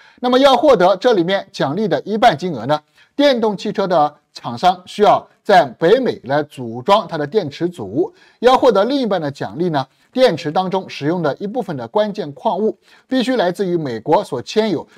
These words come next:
自由贸易协定的国家。换言之啊，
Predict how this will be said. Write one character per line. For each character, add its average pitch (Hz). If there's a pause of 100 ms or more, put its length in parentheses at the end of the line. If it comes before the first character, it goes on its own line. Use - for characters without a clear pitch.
(100)
自 233
由 214
贸 247
易 147
协 -
定 170
的 135
国 123
家。 196 (400)
换 170
言 165
之 202
啊， 180